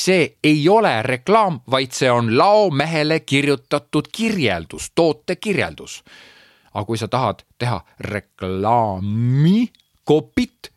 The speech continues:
siis pead sa rääkima inimesega, sest reklaam ei ole teadaanne.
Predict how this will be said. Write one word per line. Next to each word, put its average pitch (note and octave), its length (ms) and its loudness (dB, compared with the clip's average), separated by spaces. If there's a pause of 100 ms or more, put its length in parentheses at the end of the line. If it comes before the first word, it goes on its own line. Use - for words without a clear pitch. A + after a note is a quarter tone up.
siis - 720 -4 (2250)
pead F#2+ 200 -10
sa F2+ 100 -14
rääkima F2 600 -8
inimesega, - 480 -18
sest - 320 -20 (100)
reklaam E3 800 0 (360)
ei A2 220 0
ole C3 340 2 (320)
teadaanne. F#2+ 800 -2